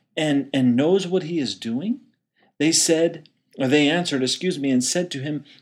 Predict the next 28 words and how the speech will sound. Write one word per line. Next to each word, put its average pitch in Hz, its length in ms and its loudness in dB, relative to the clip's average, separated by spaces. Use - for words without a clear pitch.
"Are 151 100 2
you 208 340 0
also 185 440 0
from 214 260 -4
Galilee? 202 640 -4
Search - 540 2
and 170 240 0
look, 202 260 0
for 175 240 2
no 214 320 4
prophet - 580 -4
has 120 360 -2
arisen 117 600 2
out 113 220 -2
of 104 200 -10
Galilee." 117 640 -4
And 139 240 0
everyone 151 640 4
went 135 280 -2
to 135 160 -2
his 127 180 2
own 120 260 2
house. - 580 -8
Verse 123 340 0
one 131 300 -2
of 123 120 -4
chapter 127 520 -2
eight, 139 260 -8